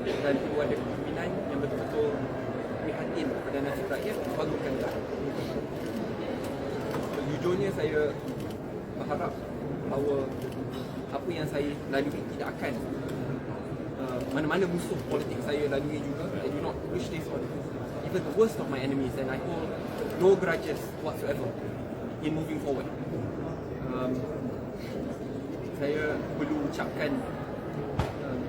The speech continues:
ucapan terima kasih kepada barisan peluang Hisham dan tim Yusof. Yusof dia, um,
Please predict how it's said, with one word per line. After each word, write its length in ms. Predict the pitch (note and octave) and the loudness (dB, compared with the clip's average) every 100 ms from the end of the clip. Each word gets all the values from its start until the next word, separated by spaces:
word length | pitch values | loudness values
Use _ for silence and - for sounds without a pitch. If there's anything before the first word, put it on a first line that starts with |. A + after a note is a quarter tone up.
| - - D#3 - - - - - D3 | -4 -2 -2 -2 -2 -2 -2 0 -2
ucapan 200 | - D3+ C3+ | 0 0 2
terima 180 | C#3 C3 | 0 2
kasih 220 | D3 - - - - - - - - | 0 0 -2 -2 -4 -2 -2 -2 -2
kepada 160 | - C#3 | 0 0
barisan 400 | C3+ C#3+ - D3 | 2 0 0 -2
peluang 360 | C#3 C#3+ D3 E3 - C3 C3 C#3 C3+ D3 C3 - - C#3 | 0 2 2 2 2 0 2 2 2 2 0 0 0 0
Hisham 240 | - D3+ D3+ | 0 2 4
dan 100 | - | 2
tim 160 | - D#3+ | 2 0
Yusof. 380 | - - D#3+ - - - - - - - - C#3+ C3+ C3+ A#2+ C3 - - - - C3+ | 0 0 0 0 0 0 -2 -2 -2 -2 -2 -2 -2 -2 -2 -4 -4 -6 -6 -4 -2
Yusof 300 | C#3 - D3 C#3+ | -2 -2 -2 2
dia, 140 | C3+ C3 | 2 2
um, 360 | B2+ - - | -2 -4 -6